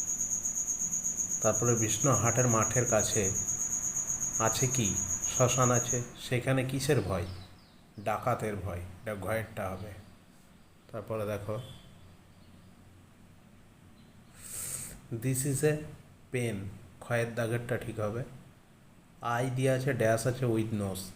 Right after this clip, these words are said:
তাহলে নাকের সাহায্যে আমরা কি পাই? স্মেল পাই, গন্ধ পাই।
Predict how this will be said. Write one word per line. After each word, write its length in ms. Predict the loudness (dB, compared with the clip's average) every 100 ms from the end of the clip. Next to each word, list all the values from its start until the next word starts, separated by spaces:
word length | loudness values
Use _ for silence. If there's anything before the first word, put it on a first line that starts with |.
| -8
তাহলে 200 | -4 -2
নাকের 300 | -2 0 -2
সাহায্যে 280 | 2 2 2
আমরা 200 | 2 0
কি 280 | -2 -4
পাই? 240 | 4 4 4 0 -10 -16 -16 -10
স্মেল 360 | -2 0 2 4
পাই, 160 | 4
গন্ধ 320 | 4 2 4 4
পাই। 220 | 4